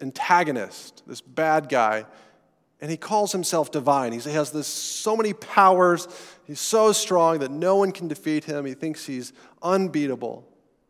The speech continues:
And he's defeated by this other character, this girl, who has one of the weakest powers, one of the most useless powers, that when people look at her, they think, "Ah, you're useless."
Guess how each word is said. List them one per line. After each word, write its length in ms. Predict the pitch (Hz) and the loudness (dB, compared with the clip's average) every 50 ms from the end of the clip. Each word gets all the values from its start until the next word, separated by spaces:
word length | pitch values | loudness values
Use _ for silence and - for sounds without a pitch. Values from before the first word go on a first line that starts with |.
| _ _ _ _ _ _ _ _ _ _ _ _ _ _ _ _ _ _ _ | _ _ _ _ _ _ _ _ _ _ _ _ _ _ _ _ _ _ _
And 100 | - 175 | -2 0
he's 200 | 190 202 190 190 | 0 0 -2 -2
defeated 720 | - - 190 - - - 254 277 233 180 165 151 156 143 - - - - - _ _ _ _ _ _ _ _ _ | -2 -2 -2 -2 -2 -4 -2 0 2 2 2 0 -2 -6 -10 -16 -20 -20 -20 _ _ _ _ _ _ _ _ _
by 180 | - 175 180 | 0 2 2
this 200 | 180 180 170 165 - | 2 0 -2 -4 -4
other 280 | - 220 220 220 208 175 | -4 0 2 2 0 0
character, 800 | - - - 147 131 127 127 123 - 156 160 151 147 156 156 156 _ _ _ _ _ _ _ | -2 -6 -8 -4 -2 -2 -2 -4 -6 -10 -12 -12 -12 -14 -18 -20 _ _ _ _ _ _ _
this 140 | - 147 - | -20 -20 -20
girl, 760 | - - - 196 196 190 170 143 135 131 139 151 160 - - - _ _ _ _ _ _ _ _ _ _ | -12 -6 -4 0 2 4 4 4 4 2 0 -2 -6 -12 -20 -20 _ _ _ _ _ _ _ _ _ _
who 100 | - 160 | -8 -6
has 140 | 170 170 147 | -6 -4 -2
one 100 | 175 180 | -2 -2
of 60 | 175 | -2
the 80 | 160 165 | -2 -2
weakest 460 | 156 185 220 202 - 165 - - - | 0 -2 -2 0 -2 -2 -2 -4 -8
powers, 560 | - 127 123 120 110 98 92 - - - - - | -8 -6 -6 -4 -6 -6 -8 -12 -16 -20 -16 -8
one 140 | 143 165 | -2 0
of 60 | 180 185 | 0 2
the 60 | 190 | 4
most 240 | 202 196 185 - 175 | 4 2 2 0 -2
useless 460 | 165 185 214 233 - - 180 160 - | 0 2 2 2 2 2 -2 -4 -4
powers, 360 | - 156 139 151 147 143 143 | -2 0 0 2 2 0 -2
that 100 | 175 151 | -2 -4
when 120 | 170 165 | -4 -4
people 320 | 156 - 233 226 208 190 170 | -4 -4 -2 0 2 2 2
look 160 | 196 202 196 | 2 2 0
at 80 | 190 147 | 0 2
her, 260 | - 214 220 214 196 | 4 4 6 6 4
they 120 | 185 175 | 4 2
think, 220 | 156 190 196 185 220 | 2 0 0 4 6
"Ah, 300 | 233 247 240 220 208 196 | 8 10 10 10 10 8
you're 220 | 185 175 180 185 | 6 6 4 2
useless." 920 | 185 175 165 214 240 233 - - - 190 - - - - - - - - | 2 2 -2 -4 -4 -4 -4 -6 -8 -8 -10 -10 -12 -14 -12 -12 -12 -14